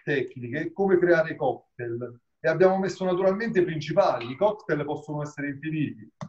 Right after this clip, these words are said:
Naturalmente noi abbiamo messo all'incirca una decina, dieci, quindici cocktail, adesso non mi ricordo, di come si possono abbinare questi prodotti.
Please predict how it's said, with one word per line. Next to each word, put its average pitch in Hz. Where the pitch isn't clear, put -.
Naturalmente 190
noi 185
abbiamo 151
messo 151
all'incirca 196
una 160
decina, 180
dieci, 180
quindici 170
cocktail, 151
adesso 143
non 139
mi 139
ricordo, 117
di 139
come 170
si -
possono 147
abbinare 147
questi 135
prodotti. 135